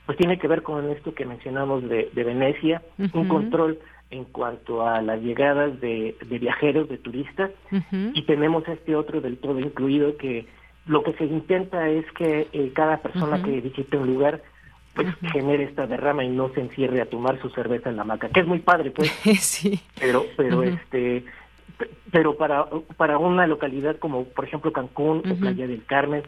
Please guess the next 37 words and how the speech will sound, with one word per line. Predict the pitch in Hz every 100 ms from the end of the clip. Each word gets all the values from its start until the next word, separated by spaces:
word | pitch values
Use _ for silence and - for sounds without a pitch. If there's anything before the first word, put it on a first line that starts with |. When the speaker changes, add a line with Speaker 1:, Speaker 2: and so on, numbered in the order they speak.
| - - -
Speaker 1:
o | 151
Tulum, | - 143 180 214
incluso, | 139 143 151 165 180
que | 156
ahora | 135 139
que | 147
está | 131 - 143
el | 139
nuevo | 135 143 139
aeropuerto, | 127 117 139 143 185 185 -
Speaker 2:
Ujú. | 190 190 196 285
Speaker 1:
pues, | 131 131
eh, | - 131 131 127 131 - - -
sería | 165 151 185
muy | 175 175 160
bueno | 165 165
que | 165 143
también | 135 143 147
esos | 147 156 -
turistas, | 123 131 135 156 147 - - -
pues, | -
salieran, | 156 139 147 147 127
digamos, | 123 135 147 -
a |
divertirse, | 117 117 117 - 139 139 117
¿no? | 127 156 -
Speaker 2:
Claro, | - 185 175 160 151 - _ -
así | 160 -
es. | 180 160
Speaker 1:
Entonces, | - 143 190 -
e-, |
esa | 185 180
es |
parte | - 156 147 156
de | 131 123 -
las | 151 139
discusiones | 131 147 - 143 170 160